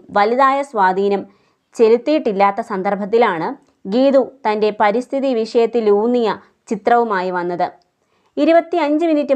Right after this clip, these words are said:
മാത്രം ദൈർഘ്യമുള്ള ഈ ചിത്രത്തിലൂടെ കാഴ്ചശക്തിയില്ലാത്ത ഹസ്ന എന്ന പെൺകുട്ടിയുടെ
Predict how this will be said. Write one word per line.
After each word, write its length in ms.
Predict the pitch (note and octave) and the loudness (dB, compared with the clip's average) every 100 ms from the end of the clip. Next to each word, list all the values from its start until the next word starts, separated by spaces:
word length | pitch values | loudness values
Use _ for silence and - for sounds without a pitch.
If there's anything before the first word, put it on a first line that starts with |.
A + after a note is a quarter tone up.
| A#3+ | 0
മാത്രം 380 | A3 A#3+ C#4 C4+ G#3+ | 0 0 0 2 2
ദൈർഘ്യമുള്ള 640 | G#3+ A3+ D4 B3+ A3 F#3+ F3 - | 0 -2 -2 -2 0 0 0 -4
ഈ 120 | A#3+ | -6
ചിത്രത്തിലൂടെ 760 | D4+ A#3+ A#3 A#3 B3+ A3 G3 E3 - _ _ _ _ - | -6 -4 -4 -2 2 2 2 0 -6 _ _ _ _ -4
കാഴ്ചശക്തിയില്ലാത്ത 1120 | C4 C4+ D4 E4+ D#4+ D4 C#4 A#3 G#3+ G3 F#3+ F3+ - _ - | 0 2 0 -4 -8 -6 -6 -2 0 0 0 -4 -6 _ -6
ഹസ്ന 320 | A#3+ A#3+ - D4 C#4+ - | -4 -4 -2 -2 -4 -2
എന്ന 220 | G3+ G3+ G3 | -2 0 -2
പെൺകുട്ടിയുടെ 800 | G#3 G3 A#3+ C4+ B3 A3 G3 | 0 -2 -2 -4 0 2 2